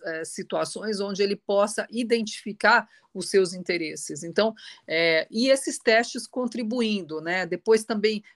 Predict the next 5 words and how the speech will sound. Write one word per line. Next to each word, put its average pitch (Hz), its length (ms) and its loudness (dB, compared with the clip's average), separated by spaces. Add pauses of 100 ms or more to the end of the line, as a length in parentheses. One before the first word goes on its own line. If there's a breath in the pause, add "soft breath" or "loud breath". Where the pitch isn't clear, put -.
eh, 185 160 0
prestar 214 380 2
atenção 196 420 -4
nas 190 180 -4
matérias, 180 1080 2